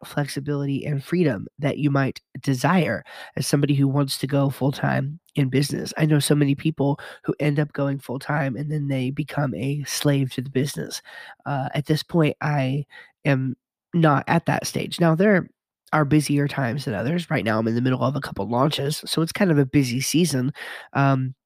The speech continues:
but I'm not working twelve-hour days all the time. And the reality is that, uh, I used to, right? Uh, when I was doing, uh, work, um, full-time and on the business, I was probably doing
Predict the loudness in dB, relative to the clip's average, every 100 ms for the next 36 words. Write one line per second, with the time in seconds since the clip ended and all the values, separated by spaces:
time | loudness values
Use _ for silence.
0 | _ _ _ _ 2 4 4 2 0 -2
1 | -2 -4 0 2 2 -2 -4 -2 -4 -4
2 | -8 -8 -8 -8 -8 -8 -12 -14 -20 -20
3 | -4 0 0 -4 -10 _ _ _ _ _
4 | -4 2 2 2 2 0 0 -4 -2 -4
5 | -4 -6 -6 -4 -2 0 -2 -4 -8 -8
6 | _ -4 -4 -6 -18 -8 -2 0 0 0
7 | -2 -4 -4 -2 -2 -4 -6 -6 -4 -4
8 | 0 0 0 -6 -4 -2 -4 -6 -2 2
9 | 2 2 0 0 2 2 4 4 4 2
10 | 4 2 2 0 -4 -2 -2 0 0 0
11 | -4 -4 -6